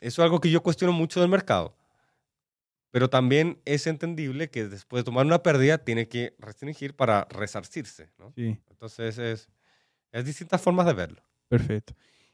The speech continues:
Speaker 2: E, só que dentro disso ainda, Diego, uma coisa que eu percebo bastante, e aí neste tema, é, talvez até pela experiência lá de, de vocês com essa questão da catástrofe natural, a preocupação de vocês com inspeções,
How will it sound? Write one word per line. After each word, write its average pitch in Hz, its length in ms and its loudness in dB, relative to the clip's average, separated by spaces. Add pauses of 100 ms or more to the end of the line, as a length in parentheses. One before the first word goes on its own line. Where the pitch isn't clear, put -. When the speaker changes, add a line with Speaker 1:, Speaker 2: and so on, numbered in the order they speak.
(120)
Speaker 2:
E, 170 460 2
só - 160 2
que 214 340 0
dentro 185 440 2
disso 160 340 0
ainda, 139 340 2
Diego, 117 220 -2
uma 131 160 4
coisa 156 220 2
que - 80 -6
eu 147 40 -6
percebo 151 560 2
bastante, 139 880 2
e 123 60 2
aí 123 160 4
neste 147 540 -2
tema, 143 480 2 (600)
é, 117 600 4
talvez 143 300 4
até 151 260 2
pela 170 220 4
experiência 143 920 2
lá 123 220 4
de, 123 240 2
de 120 200 -4
vocês 120 380 0
com 123 260 -2
essa 120 200 0
questão 120 260 -6
da 120 80 0
catástrofe 120 640 -2
natural, 120 480 2 (300)
a 139 140 2
preocupação 190 720 0
de 151 80 2
vocês 143 320 0
com - 120 -14
inspeções, 127 1000 0